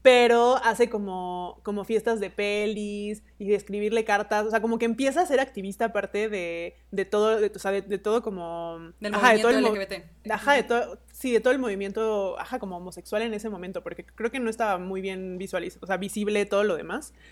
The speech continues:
Speaker 1: pero, pero empieza como a hacer activismo, y creo que está bien chido porque empieza a vivir todo lo que se le fue mucho tiempo, y está bien chido, pero justo es que el pedo es que siempre está feliz,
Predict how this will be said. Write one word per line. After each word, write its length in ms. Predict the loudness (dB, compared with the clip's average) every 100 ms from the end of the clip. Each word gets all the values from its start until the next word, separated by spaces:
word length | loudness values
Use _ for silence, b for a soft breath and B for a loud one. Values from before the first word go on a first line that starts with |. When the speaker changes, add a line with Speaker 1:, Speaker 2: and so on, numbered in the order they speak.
| b b 2
Speaker 1:
pero, 560 | 4 6 4 4 2
pero 140 | 2 0
empieza 360 | 4 4 4 0
como 140 | -4
a 20 |
hacer 160 | -2 -2
activismo, 840 | -2 -4 -6 -6 -6 -4 -4 -8 b b b
y 80 | -2
creo 160 | 4 6
que 60 |
está 180 | 6 6
bien 180 | 2 0
chido 260 | 0 0 2
porque 180 | 0
empieza 380 | -2 2 2 4
a 20 |
vivir 320 | 2 0 0 2
todo 220 | 4 4
lo 160 | 4
que 100 | -2
se 100 | -6
le 140 | -6 -4
fue 200 | -2 -2
mucho 260 | -2 -4
tiempo, 400 | -4 -4 -4 -10 _ _ B B B
y 80 | 2
está 200 | 6 4
bien 220 | 4 0
chido, 460 | 0 4 4 2 -4 -20 _
pero 220 | 6 6
justo 260 | 2 0 -2
es 120 | 0
que 120 | 0 2
el 140 | 0
pedo 140 | 4 2
es 100 | 2
que 80 | -4
siempre 260 | -2 -2
está 180 | -2 -4
feliz, 400 | -4 -6 -8 -12